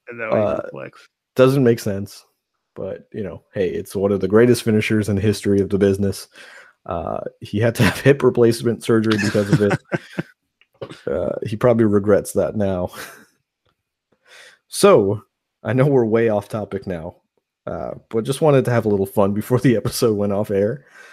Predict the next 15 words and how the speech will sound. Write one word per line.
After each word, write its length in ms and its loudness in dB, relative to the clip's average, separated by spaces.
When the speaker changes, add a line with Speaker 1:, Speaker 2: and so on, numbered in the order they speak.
Speaker 2:
Um, 320 0
we 140 -2
got 180 2
something 320 0
exciting. 680 -2
We're 120 -4
actually 320 -4
gonna 180 -2
be, 320 -2
uh, 240 -6
doing 200 4
a 60 4
two-part 440 2
series 360 4
here. 320 -6